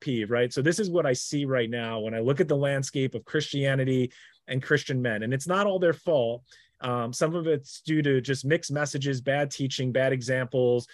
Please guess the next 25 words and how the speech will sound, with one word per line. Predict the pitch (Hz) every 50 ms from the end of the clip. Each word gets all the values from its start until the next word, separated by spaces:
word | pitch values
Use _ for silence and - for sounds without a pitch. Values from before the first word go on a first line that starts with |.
| - - _ -
and | 156 143
just | 135 160 156 -
not | 156 143 135 117
knowing. | 123 135 143 135 120 101 90 - _ _ - - - _ _ _
Um, | - 139 131 127 123 123 120 120 123 -
but | 151 147 135 127
we | 143 165 190 208
have | 196 170 180 170 165 160 151 139
a, | 143 135 131 123 120 120 117 113 113 113 - -
an | 139 135
epidemic | 156 165 165 165 139 139 147 147 151 151 147 -
now | 127 123 120 117 117 120
of | 120 117 117
guys | - 131 127 135 151 160 156 151
that | 147 135 -
confess | - 123 123 _ 147 139 139 135
their | - 139 123 117
weakness, | 120 123 123 - - 110 98 92 - -
and | 127 123
they're | 123 117
finding | - - 151 156 170 185
their | 180 170 160 151
identity | 139 131 127 123 127 131 123 123 120 117 113
in | 113 113
a, | 104